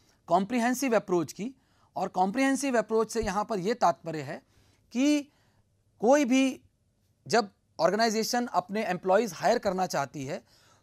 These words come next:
तो वो अमूमन इस तरह की प्रक्रिया में एक बहुत बड़ा खर्च आता है, और कोई भी ऑर्गेनाइजेशन चाहती है कि वो इस खर्च को बचा सके और कम से कम रिसोर्सेज खर्च करते हुए बेहतर से बेहतर कैंडिडेट या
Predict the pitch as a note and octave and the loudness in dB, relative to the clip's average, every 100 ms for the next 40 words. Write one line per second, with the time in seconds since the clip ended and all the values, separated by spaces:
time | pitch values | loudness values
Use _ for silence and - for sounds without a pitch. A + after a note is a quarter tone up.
0 | _ A#3 B3+ D#3 A#3 C#4 C#4 - _ _ | _ 4 4 8 10 10 10 2 _ _
1 | _ F3 A3 A#3+ C4+ C4+ G#3 - A#3 A#3+ | _ 0 2 2 2 0 -4 2 2 2
2 | C4 A3 G3+ G#3+ A3+ F#3 E3+ C4 _ _ | 0 -2 -2 2 2 2 -4 -8 _ _
3 | - F3+ F3+ A#3 G#3 A3 - G3 F#3 D3+ | -8 -6 -2 -2 2 0 2 2 2 -2
4 | D#3 C#3 G#3 - - - _ D#3 G3+ C4 | -2 -4 -6 -12 -20 -20 _ 6 8 8
5 | - _ _ _ A3 C4+ B3+ B3 G#3+ G3+ | 4 _ _ _ 4 4 6 4 4 2
6 | F#3+ E3+ - A#3 C#4+ _ _ - F3 A3 | 0 0 -2 -6 -8 _ _ 0 0 0
7 | C4+ G#3+ G#3 B3+ _ _ _ G3+ G#3+ A3+ | 0 2 0 -6 _ _ _ 2 2 2
8 | - G#3+ A3 A3+ F3+ D3 F#3 A3 F#3 F3 | 2 2 2 0 0 2 2 2 -4 -6
9 | A3+ - _ - - F#3+ A#3+ A3+ _ _ | -10 -12 _ -10 4 4 4 0 _ _
10 | A3+ C#4 C#4 C4+ A#3+ A3 G#3 G#3 G3 G#3+ | 4 4 2 2 2 2 2 0 2 -2
11 | - F#3 E3 D#3+ - D#3+ C3+ F3+ A#3 _ | -2 -4 -2 -6 -4 -6 -4 -6 -8 _
12 | _ C3 F#3+ A3+ C4+ B3+ G3 D3+ - G#3 | _ -2 -2 6 6 6 -2 -2 0 0
13 | G3+ E3+ F#3 E3+ F#3+ F#3 - _ _ D#3+ | 0 -2 0 4 4 2 -4 _ _ 2
14 | F3+ F#3+ | 4 4